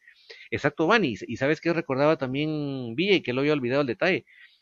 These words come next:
Para el setenta aniversario, que se hizo un desfile de, de referentes cremas,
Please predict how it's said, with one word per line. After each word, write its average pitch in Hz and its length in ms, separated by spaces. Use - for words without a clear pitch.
Para 135 180
el 113 60
setenta 165 360
aniversario, 156 560
que 107 140
se 127 80
hizo 147 140
un 165 100
desfile 156 420
de, 101 180
de 104 180
referentes 107 540
cremas, 180 400